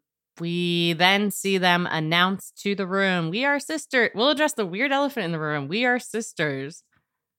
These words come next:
Uh, we have overlapped, but nothing weird."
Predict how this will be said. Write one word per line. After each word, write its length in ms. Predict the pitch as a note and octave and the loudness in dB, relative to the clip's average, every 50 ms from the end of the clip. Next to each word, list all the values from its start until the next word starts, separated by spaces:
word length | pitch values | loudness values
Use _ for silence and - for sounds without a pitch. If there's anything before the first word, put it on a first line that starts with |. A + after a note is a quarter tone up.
| _ _ _ _ _ _ _ _ _ _ _ _ _ | _ _ _ _ _ _ _ _ _ _ _ _ _
Uh, 220 | - D#3+ D#3+ D#3+ D#3+ | -6 -4 -2 -2 -2
we 100 | D#3 E3+ | -2 -2
have 280 | D#3+ F3+ A3 C4+ D4 D4 | 0 4 4 4 6 4
overlapped, 580 | D4+ D4+ C#4+ C#4 A3+ F#3+ F3 E3+ F3 - - - | 2 2 2 0 0 2 2 0 0 -2 -6 -8
but 140 | - C3+ C#3+ | -8 -8 -6
nothing 640 | D3+ D#3+ F3+ G#3+ G#3+ - B3 A#3 A3 G#3+ G3+ F#3 | -4 -2 -2 -2 0 0 0 0 0 0 0 0
weird." 460 | E3 E3+ E3+ E3 D3+ C#3 C3+ C3 - | 0 0 0 0 0 0 -2 -6 -10